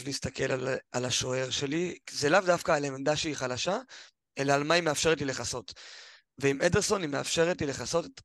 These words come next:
הגנה של סיטי בלוז הזה, שזה הלוז, כמו שאמרתי כבר, מהטובים ביותר שיהיו להם העונה,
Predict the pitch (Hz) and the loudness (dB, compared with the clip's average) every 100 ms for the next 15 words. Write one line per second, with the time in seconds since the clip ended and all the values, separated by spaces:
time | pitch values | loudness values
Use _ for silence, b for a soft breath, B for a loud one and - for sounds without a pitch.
0 | - 135 131 147 135 - 170 - 226 - | -6 -4 0 0 0 0 -2 -2 -6 -6
1 | _ - 131 135 147 160 165 233 _ B | _ -6 -4 -2 0 0 0 -2 _ B
2 | B B B B - - 131 139 135 170 | B B B B -6 0 2 2 2 2
3 | 139 - 156 147 139 143 147 131 123 - | 0 -2 -2 0 0 0 0 -2 -2 -4
4 | _ _ _ 139 135 131 143 143 131 139 | _ _ _ -2 0 0 -2 -2 -2 -2
5 | - 139 151 160 170 185 | -2 -2 -2 -2 -2 -2